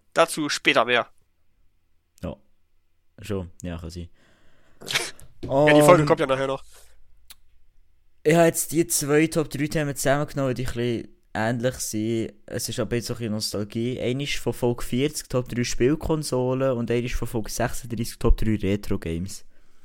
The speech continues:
Speaker 1: Uh.
Speaker 2: Das ist mir beides so ein bisschen Kategorie Gaming.
Speaker 1: Ja.
Speaker 2: Und das habe ich beides echt recht nice gefunden. Ja.
Speaker 1: Ja, ich fand Bücher einfach geil, weil wir da stundenlang drüber gesprochen haben.
Speaker 2: Ja, das ist wirklich nice gewesen.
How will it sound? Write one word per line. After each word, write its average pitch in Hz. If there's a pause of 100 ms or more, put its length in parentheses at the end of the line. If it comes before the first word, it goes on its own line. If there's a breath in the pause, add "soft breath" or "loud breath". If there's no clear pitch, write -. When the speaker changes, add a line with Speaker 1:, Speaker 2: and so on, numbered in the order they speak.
Speaker 1:
Uh. 120
Speaker 2:
Das 104
ist 107
mir 107
beides 110
so 107
ein -
bisschen 107
Kategorie 104
Gaming. 104
Speaker 1:
Ja. 120
Speaker 2:
Und 123 (280)
das -
habe 98
ich 90
beides 92
echt -
recht -
nice 78
gefunden. 92 (1160)
Ja. 80 (1500)
Speaker 1:
Ja, 110
ich -
fand 123
Bücher 147
einfach 127
geil, 123
weil 131
wir 131
da 127
stundenlang 131
drüber 131
gesprochen 139
haben. 143 (880 soft breath)
Speaker 2:
Ja, 90
das -
ist 82
wirklich 80
nice 80
gewesen. -